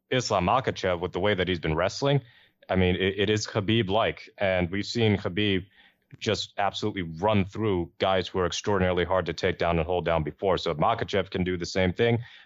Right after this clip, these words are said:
Bobby Green's in for a long night. But we have, act-, unlike Khabib, we see Makhachev get knock-, knocked out, uh, against, um, Adriano Martins, I think. It's a while ago,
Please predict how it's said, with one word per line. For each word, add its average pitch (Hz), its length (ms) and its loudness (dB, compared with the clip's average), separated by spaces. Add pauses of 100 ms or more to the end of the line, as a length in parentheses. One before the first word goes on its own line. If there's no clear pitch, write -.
Bobby 120 240 0
Green's 104 240 2
in 92 140 2
for 98 100 -4
a 90 60 0
long 85 280 0
night. 78 280 -2
But - 280 0 (520)
we 104 100 0
have, 101 200 0
act-, 110 260 -2
unlike 127 360 2
Khabib, 104 360 -2
we 101 60 -6
see 151 120 -4
Makhachev 113 420 0
get 95 120 2
knock-, 92 340 0
knocked 92 320 0
out, 82 240 -2 (600)
uh, 95 200 0
against, 92 480 0
um, 87 400 2
Adriano 92 440 2
Martins, 85 420 0
I 76 80 -4
think. 71 220 -8
It's 95 80 -4
a 143 40 -2
while 139 280 2
ago, 85 320 0